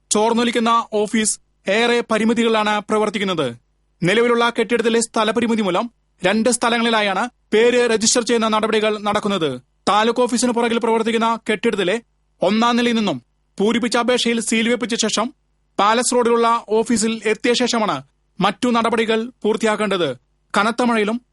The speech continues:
കുട നിവർത്തി ഫുട്പാത്തിൽ വരി നിന്ന് വേണം ഉദ്യോഗാർത്ഥികൾക്ക് നടപടികൾ പൂർത്തിയാക്കാൻ.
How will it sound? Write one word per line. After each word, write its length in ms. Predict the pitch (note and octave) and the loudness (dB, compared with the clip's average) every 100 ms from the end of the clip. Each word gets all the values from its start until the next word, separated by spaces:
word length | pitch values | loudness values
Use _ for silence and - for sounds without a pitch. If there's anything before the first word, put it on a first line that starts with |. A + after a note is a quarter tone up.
| _ - | _ -2
കുട 140 | G#3 | 0
നിവർത്തി 460 | A#3+ A#3+ A#3 A#3+ A#3 | 2 2 0 -2 -4
ഫുട്പാത്തിൽ 560 | - G#3 A3 A#3+ A#3+ | -4 -4 0 0 0
വരി 200 | A3+ A3 | 0 0
നിന്ന് 220 | A#3 A#3+ A3+ | 2 0 0
വേണം 440 | G#3+ D#3 A#2+ _ _ - | 0 -2 -6 _ _ -2
ഉദ്യോഗാർത്ഥികൾക്ക് 800 | F#3 G#3+ A#3+ A#3 A3+ A3+ A3 A3 G#3+ - | 0 2 2 2 2 0 0 -2 -2 -2
നടപടികൾ 480 | G3+ A3 A3+ A3 A3 | 0 2 0 0 -2
പൂർത്തിയാക്കാൻ. 640 | - G#3+ G#3+ G#3+ G3 E3 | -2 -2 0 -2 0 -4